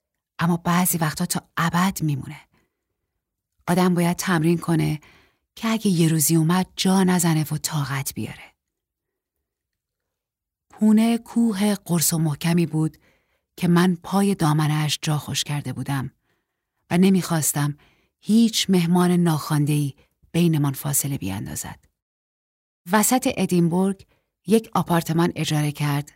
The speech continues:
و اسمش را گذاشت آپارتمان شمارهٔ نه. خودش تک و تنها. مثل یک کوه ریزه که چشم‌های عسلی داشت و انتهای آن را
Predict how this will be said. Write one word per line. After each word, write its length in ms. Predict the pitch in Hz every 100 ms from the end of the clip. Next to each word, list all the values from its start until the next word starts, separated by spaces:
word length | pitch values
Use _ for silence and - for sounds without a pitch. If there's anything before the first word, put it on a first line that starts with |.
| -
و 60 |
اسمش 460 | 143 175 - 180 -
را 100 | 175
گذاشت 520 | 139 135 143 143 - _ _ _ _
آپارتمان 680 | 139 147 143 139 143 147 156
شمارهٔ 540 | - 135 135 131 135
نه. 220 | 131 117 - - _ _ _ _ _ _ _ _ _
خودش 640 | - - 196 190 190 185 -
تک 260 | 180 170 -
و 40 |
تنها. 600 | 160 143 131 123 131 - _ _ _ _ _ _ _ _ _ _ _
مثل 300 | 202 233 233
یک 260 | 214 208 -
کوه 260 | - 214
ریزه 520 | 202 170 160 151 165
که 140 | 165 165
چشم‌های 600 | - 151 139 - 147 151 -
عسلی 440 | 156 - 151 175
داشت 360 | 170 170 165 - _ _ _ _ _ _
و 40 | -
انتهای 540 | 165 160 156 170 180
آن 180 | 139 156
را 220 | 151 151